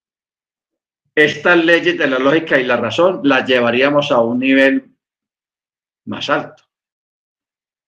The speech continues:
espiritual y de pleno conocimiento de las cosas basados en la palabra. Amén. Basados en la palabra.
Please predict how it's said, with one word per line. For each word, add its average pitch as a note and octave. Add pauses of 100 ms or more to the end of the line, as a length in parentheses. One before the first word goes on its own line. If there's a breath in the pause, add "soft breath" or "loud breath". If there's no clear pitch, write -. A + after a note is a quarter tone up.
(1080)
espiritual A#2+ (480)
y A#2+
de A#2
pleno C#3
conocimiento A2
de A#2+
las A2+
cosas D3 (540)
basados A#2
en G2+
la G2
palabra. - (1600)
Amén. C#3+ (520)
Basados E3 (360)
en A2
la F#2+
palabra. -